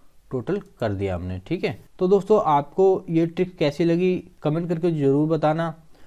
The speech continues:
और दोस्तों, वीडियो को लाइक ज़रूर किया करो, क्योंकि ऐसे वीडियो को लाइक करेंगे जब भी मैं आपके लिए और वीडियो बनाऊँगा।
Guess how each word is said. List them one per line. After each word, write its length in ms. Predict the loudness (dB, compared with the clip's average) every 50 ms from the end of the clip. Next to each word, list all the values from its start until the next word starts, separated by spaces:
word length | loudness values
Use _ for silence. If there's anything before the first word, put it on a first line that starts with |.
| -20 -4 -2
और 60 | 0
दोस्तों, 260 | 2 2 2 2 0 2
वीडियो 240 | 2 2 4 4
को 60 | 6 6
लाइक 260 | 6 6 6 6 6
ज़रूर 260 | 6 6 6 6 6
किया 260 | 4 2 2 2 2
करो, 240 | 2 0 0 0 0
क्योंकि 460 | 0 -2 -2 0 -2 -2 -2 -4 -4 -6
ऐसे 500 | -8 -8 0 2 4 4 4 4 0 -4 -14 -20 -20 -20 -14 -6 -2
वीडियो 240 | 0 2 4 4 4
को 80 | 4 4
लाइक 280 | 6 6 4 4 2
करेंगे 300 | 2 2 2 2 0 0
जब 160 | 2 2 2
भी 100 | 2 0
मैं 100 | 0 0
आपके 280 | -2 -2 -2 0 0 2
लिए 200 | 2 2 2 0
और 240 | 0 -2 -2 0 0
वीडियो 280 | 0 0 0 0 0
बनाऊँगा। 500 | 0 -2 -4 -4 -4 -4 -4 -4 -4 -6